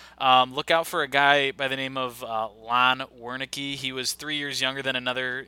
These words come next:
uh, seeding I have them at, but the guy was an absolute stud. And also, you have to imagine that they want a little bit of payback for getting absolutely spanked in the World Series. Um, the thirty-five team will be mentioned later has a lot of the same guys,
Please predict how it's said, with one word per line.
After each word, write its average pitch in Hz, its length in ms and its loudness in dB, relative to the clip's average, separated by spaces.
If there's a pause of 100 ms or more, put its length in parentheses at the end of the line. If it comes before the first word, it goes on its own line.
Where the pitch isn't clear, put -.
(100)
uh, 117 260 -8
seeding 139 420 0
I 135 100 0
have 135 220 2
them 135 120 -10
at, 135 160 0
but 110 120 -18
the 120 80 -10
guy 131 120 4
was 127 140 -6
an 123 60 -10
absolute 120 400 -8
stud. 180 420 0 (400)
And 135 140 -4
also, 143 540 2
you 135 180 -10
have 135 160 2
to 139 120 -10
imagine 127 440 -4
that 120 140 -12
they 120 120 -4
want 117 320 -8
a 117 40 -18
little 117 180 -14
bit 113 100 -14
of 113 100 -16
payback 117 380 -8
for 120 140 -18
getting 113 240 -16
absolutely 117 560 -12
spanked 117 380 -2
in 120 60 -20
the 117 60 -16
World 117 260 -12
Series. 165 500 -4 (1120)
Um, 131 500 2 (120)
the 143 100 -6
thirty-five 147 580 0
team 131 380 -8 (220)
will 123 80 -14
be 123 120 -12
mentioned 123 360 -8
later 123 200 -4
has 120 160 -4
a 120 40 -10
lot 117 160 -6
of 113 60 -10
the 117 80 -12
same 113 260 -6
guys, 107 460 -8